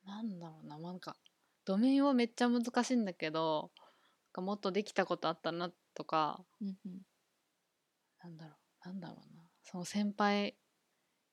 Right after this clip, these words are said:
Speaker 1: に毎回このレビューしてもらって、
Speaker 2: うん。
Speaker 1: なんか、私の思いもつかなかったところとか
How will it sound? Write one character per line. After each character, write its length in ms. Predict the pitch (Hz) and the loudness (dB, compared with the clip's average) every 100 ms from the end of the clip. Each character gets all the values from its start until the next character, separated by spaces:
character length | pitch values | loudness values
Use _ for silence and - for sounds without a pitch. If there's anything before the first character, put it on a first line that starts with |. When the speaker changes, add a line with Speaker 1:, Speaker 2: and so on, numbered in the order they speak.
| _ _ _ _ _ _ | _ _ _ _ _ _
Speaker 1:
に 400 | 202 190 185 180 - | -4 -4 -2 -6 -8
毎 260 | 180 180 185 | -4 -2 -2
回 240 | - 185 | -2 -2
こ 160 | 175 175 | -2 -4
の 100 | 170 | 0
レ 140 | 180 | 2
ビ 180 | 180 190 | 4 4
ュ 40 | |
ー 20 | 185 | 4
し 100 | - | 0
て 100 | 185 | -2
も 120 | 180 | -2
ら 100 | 175 | -4
っ 80 | - - | -6 -4
て、 260 | 175 156 - - | -2 -2 -6 -8
Speaker 2:
う 40 | |
ん。 200 | 214 180 - _ _ _ _ _ _ _ _ | -6 -6 -12 _ _ _ _ _ _ _ _
Speaker 1:
な 120 | 175 | -14
ん 20 | |
か、 200 | 165 170 - _ _ _ _ _ | -12 -14 -14 _ _ _ _ _
私 320 | 180 190 196 | -6 -4 -2
の 200 | 190 185 | -2 -2
思 280 | - 190 202 | -2 -2 -2
い 40 | 190 | -2
も 200 | 175 - | -4 -8
つ 80 | - | -4
か 120 | 185 | 0
な 120 | 175 | 0
か 100 | 175 | -2
っ 100 | 156 | -4
た 120 | - | -4
と 100 | 160 165 | -6 -4
こ 180 | 165 | -2
ろ 200 | 160 156 147 - _ _ _ - | 0 0 -2 -10 _ _ _ -18
と 100 | 160 | -12
か 300 | - 143 | -6 -4